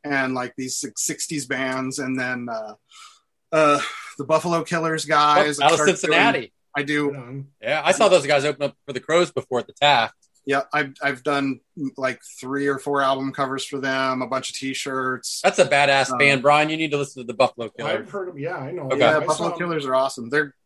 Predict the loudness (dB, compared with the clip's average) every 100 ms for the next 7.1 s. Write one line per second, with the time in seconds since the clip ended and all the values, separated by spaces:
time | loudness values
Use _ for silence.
0 | _ -2 0 2 0 0 0 0 -2 -2
1 | -2 0 -2 0 0 -2 -2 -6 -6 -2
2 | 0 2 0 -2 -10 -6 -4 -2 -4 -4
3 | -2 -4 -6 -8 -8 -10 -10 -10 -8 -8
4 | -8 -2 -2 -2 -4 -2 0 2 2 2
5 | 2 0 0 -2 0 2 2 0 -2 -6
6 | -10 -6 -2 -2 -2 -6 -8 -2 -2 -2